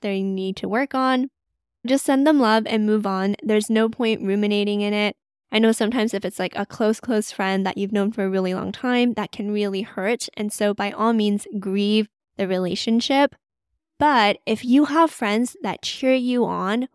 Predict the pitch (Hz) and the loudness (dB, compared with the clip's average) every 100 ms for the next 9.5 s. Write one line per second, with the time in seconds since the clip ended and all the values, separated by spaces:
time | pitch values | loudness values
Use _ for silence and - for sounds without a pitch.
0 | _ 214 240 262 262 240 214 190 190 202 | _ -2 2 2 2 0 0 -2 -4 -6
1 | _ _ 208 214 247 254 262 262 277 294 | _ _ -4 0 2 2 2 2 0 -4
2 | - 294 294 302 - _ _ - 202 - | -6 -2 -2 -2 -6 _ _ -8 -8 -6
3 | - 247 - 247 247 214 196 190 175 214 | -2 0 0 -2 0 0 0 0 0 2
4 | 254 302 _ _ _ 208 226 233 247 254 | 2 0 _ _ _ 0 4 6 6 4
5 | 233 202 190 185 208 226 262 269 - _ | 4 2 2 2 2 2 2 -2 -8 _
6 | _ - 202 208 208 214 - 233 233 233 | _ -4 0 4 4 2 0 2 4 2
7 | 202 196 - 196 196 - 196 190 190 190 | -2 -4 0 2 2 2 -2 -2 -2 -4
8 | - 202 - 202 190 185 180 202 - 247 | -4 -2 -2 -4 -4 -4 -6 -6 -8 -8
9 | 180 180 180 180 180 | -4 -2 -2 -2 -2